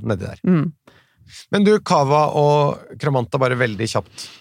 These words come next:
Speaker 2: Cava og Cremant er laget på samme metode.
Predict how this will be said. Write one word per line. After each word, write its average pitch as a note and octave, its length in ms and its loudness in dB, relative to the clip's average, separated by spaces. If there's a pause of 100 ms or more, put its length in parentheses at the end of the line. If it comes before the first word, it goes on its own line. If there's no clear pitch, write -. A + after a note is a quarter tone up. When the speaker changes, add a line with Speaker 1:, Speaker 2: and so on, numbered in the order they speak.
(600)
Speaker 2:
Cava G3+ 380 2
og F3+ 40 -4
Cremant G3+ 380 2
er G3 80 2
laget E3+ 320 2
på - 80 2
samme F3 320 2
metode. F3 460 2